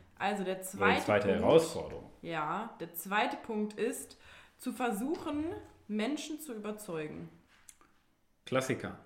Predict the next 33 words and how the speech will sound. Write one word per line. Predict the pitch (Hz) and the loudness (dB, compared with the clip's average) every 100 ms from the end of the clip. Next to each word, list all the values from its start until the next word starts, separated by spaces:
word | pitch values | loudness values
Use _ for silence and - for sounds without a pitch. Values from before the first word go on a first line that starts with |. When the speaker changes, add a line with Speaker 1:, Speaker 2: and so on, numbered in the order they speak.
| - _ - - - | -20 _ -20 -6 2
Speaker 2:
Gibt | 156 | 8
ja | 139 | 10
so | 131 | 8
diese | 123 120 120 - - - 113 | 4 8 6 6 -6 -12 -6
sieben | 110 147 151 147 147 | -2 0 2 2 2
Überzeugungsfaktoren | 139 120 117 - 135 147 160 156 - 139 - 139 135 | 4 8 8 6 4 4 4 0 -2 -2 -2 -2 0
nach | 110 | 0
Cialdini. | - 127 110 101 123 160 | 0 4 4 4 2 2
Da | 135 110 | 2 0
habe | 120 | 0
ich | |
auch | 120 | 0
mal | 139 | -2
eine | 147 | -4
Podcast-Folge | - 151 - 131 - 147 147 | -4 -6 -6 -8 -6 -2 -2
drüber | 147 143 143 | 0 0 -2
gemacht. | 135 143 143 - | -2 -6 -10 -8
Ich | |
glaube, | 107 98 | -6 -2
das | 98 107 | -2 0
Speaker 1:
Mhm. | |
Speaker 2:
war | 107 | 0
sogar | 110 107 | 0 0
noch | 107 104 | -2 -4
zweitausendneunzehn. | - 87 95 95 90 - 95 90 117 139 - 170 180 - - - _ - - - - - 110 | -6 -6 -4 -4 -6 -4 -2 0 0 -2 -2 -2 0 -4 -8 -20 _ -20 -20 -20 -20 -8 0
Ähm, | 107 110 110 113 113 - | 2 4 4 2 0 -4
habe | 120 | 0
ich | 127 | 2
mal | 131 | 2
eine | 135 | 0
Podcast-Folge | - 139 - 135 - 135 139 | -2 -6 -4 -4 0 0 2
drüber | 139 131 131 | 0 0 0
gemacht. | 127 131 147 | 2 0 -2